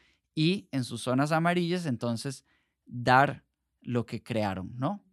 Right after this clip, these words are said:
Inclusive hasta a veces en zonas rojas no es muy recomendado porque ya la energía está muy baja y es importante tener cierta cantidad de energía para transmitir, pero, em, pero en zonas amarillas.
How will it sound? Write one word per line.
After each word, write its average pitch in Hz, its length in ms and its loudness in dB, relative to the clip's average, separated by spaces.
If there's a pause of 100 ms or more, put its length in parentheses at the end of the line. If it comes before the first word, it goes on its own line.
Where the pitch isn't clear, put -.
(120)
Inclusive 127 440 -2
hasta 180 260 2
a 135 40 6
veces 147 420 0
en 127 120 -2
zonas 135 360 -2
rojas 165 400 -2
no 131 200 -2
es 139 60 -2
muy 160 120 -4
recomendado 160 680 -2
porque 117 280 -8
ya 120 140 -2
la 131 120 -2
energía 123 260 -4
está 127 200 -6
muy 139 160 -2
baja 175 340 0
y 123 100 -6
es 113 120 -8
importante 131 560 -4
tener 123 340 -6 (680)
cierta - 460 0
cantidad 120 320 0
de 123 80 2
energía 127 240 0
para 143 160 -2
transmitir, 175 580 -4 (400)
pero, 190 400 6 (540)
em, 117 640 4 (640)
pero 135 180 4
en 131 100 4
zonas 151 500 2
amarillas. 117 640 0